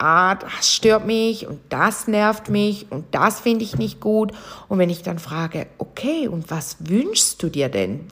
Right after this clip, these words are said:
Wie sieht dein erfülltes Leben aus? Dein Leben in Erfüllung?"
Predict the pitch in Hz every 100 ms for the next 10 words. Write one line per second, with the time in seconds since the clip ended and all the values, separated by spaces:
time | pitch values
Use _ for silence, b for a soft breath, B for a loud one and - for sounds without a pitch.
0 | - 349 311 240 196 - - 285 294 294
1 | - 220 240 262 240 175 196 - 240 254
2 | 277 - - 147 180 254 247 202 - -
3 | 269 160 87 - - - _ b b b
4 | b b b b b - 240 294 277 262
5 | 262 254 196 - 196 196 196 240 233 -
6 | -